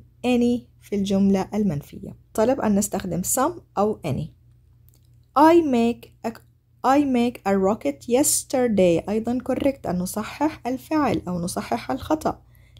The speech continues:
لا نقول I make في الجملة بالزمن الماضي، جاءت yesterday وتعني البارحة، إنما نحول الفعل إلى زمن الماضي ونقول made. I have some apples. Some.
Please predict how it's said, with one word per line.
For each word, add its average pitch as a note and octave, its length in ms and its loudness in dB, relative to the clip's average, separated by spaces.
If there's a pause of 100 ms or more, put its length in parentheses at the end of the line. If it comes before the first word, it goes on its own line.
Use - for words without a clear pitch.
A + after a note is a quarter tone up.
لا C#4 140 2
نقول D#4+ 360 0
I C4+ 380 -2
make C#4 220 -4
في - 440 -6
الجملة A3 480 0
بالزمن G#3+ 520 -2
الماضي، G#3+ 480 2
جاءت F3+ 360 -4
yesterday A#3+ 400 -6
وتعني A#3 500 -2
البارحة، F3+ 680 -2 (400)
إنما G#3+ 360 2
نحول C#4+ 500 2
الفعل B3 380 -2
إلى A3 300 0
زمن G#3 420 -2
الماضي F#3+ 480 -2
ونقول G#3+ 720 2
made. D#3+ 560 -2 (1600)
I D#4+ 220 6
have C#4 560 0 (160)
some E4 560 -4 (160)
apples. F3+ 560 -2 (600)
Some. F#3 200 2